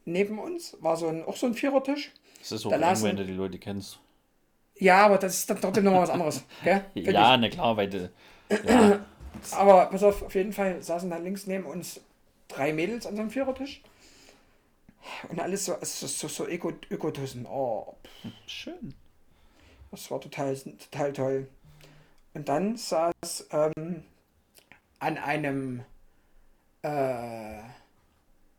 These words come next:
Speaker 1: ich glaube dahinter dann, also so, ich konnte so schräg drauf gucken, also,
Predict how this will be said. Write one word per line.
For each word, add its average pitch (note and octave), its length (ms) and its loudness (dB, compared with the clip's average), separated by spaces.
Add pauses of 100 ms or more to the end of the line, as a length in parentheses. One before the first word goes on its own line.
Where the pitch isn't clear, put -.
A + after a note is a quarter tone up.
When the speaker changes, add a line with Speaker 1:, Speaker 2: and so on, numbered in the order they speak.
(720)
Speaker 1:
ich - 100 -20
glaube C3 220 -6
dahinter D3 540 -8
dann, - 180 -6
also F#3+ 160 -10
so, E3+ 220 -6
ich F#3+ 140 -10
konnte G3 180 -2
so F#3+ 60 -2
schräg F#3 280 -2
drauf - 240 -2
gucken, A#3 200 -8
also, E3+ 220 -4